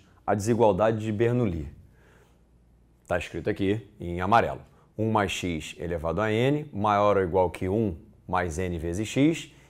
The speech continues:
e isso vale para todo n inteiro positivo e para x maior ou igual a menos um. O objetivo da aula de hoje é discutir um pouco mais sobre essa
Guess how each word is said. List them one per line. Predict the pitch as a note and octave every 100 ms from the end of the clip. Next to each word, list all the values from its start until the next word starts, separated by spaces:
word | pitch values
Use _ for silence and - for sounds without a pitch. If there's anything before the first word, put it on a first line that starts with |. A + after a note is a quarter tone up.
| -
e | G2+ A#2
isso | - A#2+
vale | F2 G#2 A#2 C#3 D3 E3 - - - - _ _ _
para | - G#2+ F#2+ F2 - - -
todo | D3+ F3 D3+
n | A#2+ A2 F#2 D#2+ -
inteiro | G2 F2+ G2
positivo | F#2+ G#2+ G#2+ - E3+ F#3+ G#3 - -
e | D#3 F#3 - - _ -
para | B2 B2+
x | A#2 - C3 D#3 - - - _ -
maior | A#2 A2 A2
ou | A#2+
igual | F#2+ G2+ A#2 A#2+ - _ -
a |
menos | A2 A#2 C3
um. | E2+ B1+ - - - -
O |
objetivo | G3 A3+ A3 B3
da | F#3+
aula | C#3+ B2+
de | G2
hoje | A#2 E3+ G#2+ E2+ - - _ _ -
é | A#2+ C3+ D3+ D#3 -
discutir | A#2 D#3 G3 G3+ E3+ - F3+ G#3 -
um | D#3
pouco | C#3 F#3+ G3
mais | C#3+ A2+ B2+ C#3+ C#3 - - _
sobre | - - C3 A#2+
essa | A#2 A#2+ A#2 C#3 B2+ -